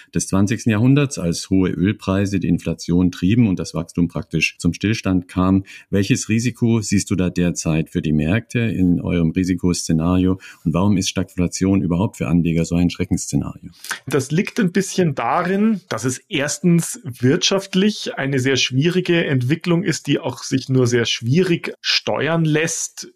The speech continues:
Speaker 2: über Zentralbankmaßnahmen oder auch fiskalpolitische Maßnahmen. Aber natürlich ist das auch ein Umfeld, das für die Kapitalmärkte äußerst schwierig ist. Denn typischerweise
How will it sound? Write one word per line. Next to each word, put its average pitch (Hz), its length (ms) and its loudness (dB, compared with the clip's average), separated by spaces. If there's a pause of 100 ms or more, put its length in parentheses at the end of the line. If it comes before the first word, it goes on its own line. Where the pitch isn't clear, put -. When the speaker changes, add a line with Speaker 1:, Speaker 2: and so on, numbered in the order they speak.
Speaker 2:
über 110 840 2
Zentralbankmaßnahmen 117 1700 -4
oder - 240 -4
auch - 140 -10
fiskalpolitische 135 1040 -4
Maßnahmen. 147 680 -2 (920)
Aber 139 240 -2
natürlich 165 500 2
ist - 160 -2
das 160 120 -2
auch 170 140 -2
ein 160 120 -2
Umfeld, 160 680 2 (180)
das 143 220 -2
für 147 140 -2
die 139 120 2
Kapitalmärkte 135 1000 -2
äußerst 117 480 -2
schwierig 110 460 -2
ist. - 160 -8
Denn 120 160 0
typischerweise 160 1000 0